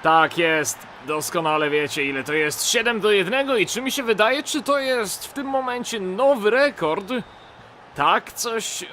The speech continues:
mi się wydaje. Koniec meczu, <laughs> zwycięstwo siedem do jednego. Mangala, Martinez, Eder, Martinez, Lewandowski, Salvio, Rywa-, Lewandowski i Eder.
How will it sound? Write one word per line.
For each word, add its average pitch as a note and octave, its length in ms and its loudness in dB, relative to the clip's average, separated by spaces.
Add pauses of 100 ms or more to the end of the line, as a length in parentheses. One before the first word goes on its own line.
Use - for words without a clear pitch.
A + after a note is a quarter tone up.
(340)
mi F#3 160 -4
się E3+ 200 -4
wydaje. G2 540 -2 (960)
Koniec A3+ 540 0
meczu, A#3+ 600 0
<laughs> - 80 0
zwycięstwo A#3+ 840 0
siedem B3 400 0
do A3+ 100 4
jednego. G#3+ 540 4
Mangala, A#3+ 640 4
Martinez, A#3 680 0
Eder, G3+ 380 2
Martinez, A#3 580 2
Lewandowski, A#3 720 0
Salvio, A#3+ 500 0 (180)
Rywa-, A#3 560 4
Lewandowski G3+ 1000 2
i E3 120 -4
Eder. B2 680 2